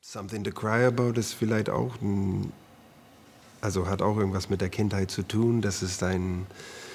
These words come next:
ein Spruch, was man durchaus mal von einer Mutter hören kann. Eine Mutter, die verzweifelt, weil das Kind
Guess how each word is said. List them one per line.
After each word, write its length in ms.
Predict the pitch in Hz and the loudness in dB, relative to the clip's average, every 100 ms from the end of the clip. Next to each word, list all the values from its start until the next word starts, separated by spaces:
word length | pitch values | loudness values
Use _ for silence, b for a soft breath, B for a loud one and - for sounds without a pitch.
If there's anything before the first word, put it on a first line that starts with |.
| B B - | B B 0
ein 180 | 104 95 | 2 2
Spruch, 420 | - 120 110 - | 2 2 2 0
was 580 | 107 98 - - - 117 | -2 -2 -4 -6 -8 -4
man 220 | 110 104 | 0 2
durchaus 360 | 101 107 107 98 | 2 2 0 0
mal 240 | 104 101 | 0 0
von 200 | 98 101 | 0 0
einer 180 | 98 98 | 2 0
Mutter 420 | 95 113 127 127 127 - - - - - - | 0 0 0 0 -4 -12 -20 -20 -20 -20 -14
hören 320 | 110 120 113 110 | -2 0 2 0
kann. 340 | 113 113 127 - - - - - - - - | 0 0 -2 -6 -20 -20 -20 -20 -20 -20 -8
Eine 120 | 101 | 0
Mutter, 200 | 107 107 | 0 2
die 160 | 101 104 | 2 0
verzweifelt, 680 | 98 95 - 98 101 101 101 | 0 -4 0 -2 0 -2 -2
weil 80 | 98 | -2
das 160 | 95 | -2
Kind 420 | - 113 117 - | 0 0 0 -4